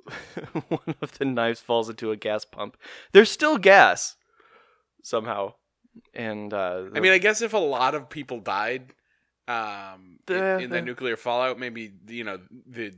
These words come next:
Speaker 2: just percentage of people using gas went so far down that
Speaker 1: Yeah, I suppose that's fair. But it's been forty years.
Speaker 2: I mean, maybe someone found some gas, like, they dug for gas.
Speaker 1: <laughs>
Speaker 2: That's how that works, right?
Speaker 1: Yeah.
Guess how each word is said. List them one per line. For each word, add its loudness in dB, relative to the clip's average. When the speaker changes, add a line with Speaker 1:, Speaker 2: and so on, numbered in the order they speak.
Speaker 2:
just -16
percentage -6
of -16
people -14
using -16
gas -6
went -20
so -14
far -12
down -8
that -12
Speaker 1:
Yeah, -2
I -2
suppose -6
that's -10
fair. -8
But -4
it's -6
been -8
forty -8
years. -10
Speaker 2:
I -2
mean, -6
maybe 0
someone -8
found -4
some -12
gas, -2
like, -8
they -8
dug -10
for -12
gas. -18
Speaker 1:
<laughs> -20
Speaker 2:
That's -6
how -2
that -4
works, -14
right? -8
Speaker 1:
Yeah. 0